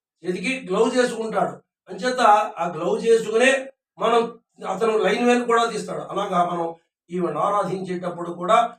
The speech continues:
చాలా జాగ్రత్తగానే నియమనిష్టలతోటి <clears throat> ఒళ్ళు దగ్గరెట్టుకుని మనం పూజ చేసుకుంటూ ఉంటుంది. ఇంచేతంటే ఈవిడ మీకు చెప్పాను కదా ఫస్ట్ లో కాశీలో ఉంటుందని,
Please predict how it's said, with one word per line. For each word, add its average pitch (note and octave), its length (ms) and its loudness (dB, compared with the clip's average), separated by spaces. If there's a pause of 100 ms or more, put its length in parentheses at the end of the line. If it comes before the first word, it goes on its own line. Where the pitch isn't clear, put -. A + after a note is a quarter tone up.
(180)
చాలా D3+ 300 -8
జాగ్రత్తగానే G3+ 800 -4
నియమనిష్టలతోటి G3+ 840 -2 (120)
<clears throat> - 640 -12
ఒళ్ళు D#3 220 -2
దగ్గరెట్టుకుని A3 800 4 (400)
మనం G3 200 0 (280)
పూజ A3 200 -12
చేసుకుంటూ F3+ 560 -6
ఉంటుంది. C#3+ 320 -14
ఇంచేతంటే G#3+ 460 -6
ఈవిడ G3+ 220 -6 (280)
మీకు F#3 220 -4
చెప్పాను A3 300 -6
కదా G3 180 0 (300)
ఫస్ట్ F#3+ 260 -6
లో F#3+ 100 4 (340)
కాశీలో A3 540 2
ఉంటుందని, G3+ 440 -2